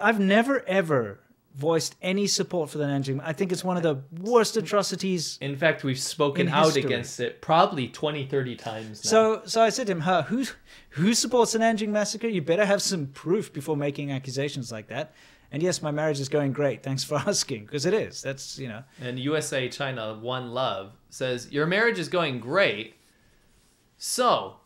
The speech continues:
Speaker 2: how are you getting along with your parents? They like you shit-talking and shitting on China on a daily basis? By the way,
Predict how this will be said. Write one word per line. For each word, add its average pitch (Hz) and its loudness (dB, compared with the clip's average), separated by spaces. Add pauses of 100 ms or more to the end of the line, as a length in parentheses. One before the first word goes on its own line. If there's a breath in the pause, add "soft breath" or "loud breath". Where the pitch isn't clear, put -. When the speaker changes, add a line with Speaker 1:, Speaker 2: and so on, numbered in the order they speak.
(100)
Speaker 2:
how 185 2
are 220 6
you 214 0
getting 208 0
along 196 0
with 196 -2
your 190 0
parents? 208 -2 (680)
They 156 0
like 165 0
you 160 -4
shit-talking 185 0
and 135 -4
shitting 165 -2
on 156 -2
China 170 0
on 165 2
a 143 -2
daily 143 2
basis? 143 -2 (220)
By 147 2
the 127 -2
way, 123 0